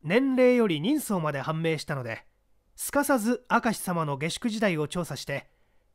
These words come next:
叙情の事実をことごとく探知することができました。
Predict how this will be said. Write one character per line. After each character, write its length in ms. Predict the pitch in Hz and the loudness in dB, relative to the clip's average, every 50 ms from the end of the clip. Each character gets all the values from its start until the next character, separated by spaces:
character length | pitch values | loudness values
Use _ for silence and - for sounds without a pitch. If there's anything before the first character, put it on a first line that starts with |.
| _ _ - | _ _ -8
叙 160 | 135 143 147 | -6 -4 -2
情 240 | 151 202 220 226 220 | 2 4 4 4 4
の 180 | 214 208 196 | 2 0 0
事 140 | 156 202 190 | 0 -2 -2
実 260 | 185 170 - - 127 | -4 -4 -6 -8 -8
を 160 | 123 120 - _ _ | -8 -8 -10 _ _
こ 140 | - - 143 | -12 -10 -2
と 140 | - 233 240 | 0 0 0
ご 100 | 254 277 | 0 0
と 100 | 254 220 | -2 -2
く 120 | - - | -4 -6
探 200 | - - 196 220 | -6 -4 -4 -4
知 100 | 180 - | -4 -6
す 140 | - - 175 | -8 -8 -6
る 60 | 185 | -4
こ 100 | 190 220 | -4 -2
と 80 | 220 240 | -2 -2
が 120 | 214 175 | -2 -2
で 100 | 127 131 | -4 -4
き 100 | 110 - | -8 -8
ま 80 | 127 127 | -8 -10
し 80 | - - | -8 -6
た。 260 | 117 101 - - | -8 -8 -8 -10